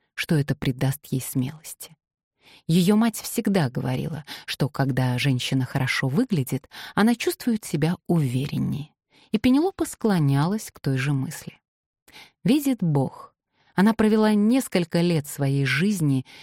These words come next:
чувствуя себя ужасно в платьях, которые вынуждена была носить по настоянию своей матери.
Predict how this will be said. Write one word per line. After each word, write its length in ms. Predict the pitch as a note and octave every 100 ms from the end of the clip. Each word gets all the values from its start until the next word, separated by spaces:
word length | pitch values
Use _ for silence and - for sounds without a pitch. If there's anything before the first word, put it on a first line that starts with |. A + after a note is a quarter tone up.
| - -
чувствуя 480 | C#4+ - A3 G#3+
себя 400 | F#3+ - D#3+ F3+ - -
ужасно 840 | F3+ D#3+ D#3+ C#3 C#3 - D3+ -
в 100 | -
платьях, 580 | - E3+ A3+ - C3+ - - - - _
которые 440 | A3 B3 C#4+ B3+
вынуждена 640 | G3 G#3+ B3 G#3+ F3+ F3+ E3+
была 280 | D#3 D3 C#3
носить 560 | C3+ C3 - E3+ -
по 80 | -
настоянию 680 | D3 C#3+ D3 C3+ C3+ C3 C3+
своей 380 | - C#3 C3 C3
матери. 500 | C3 C#3 - -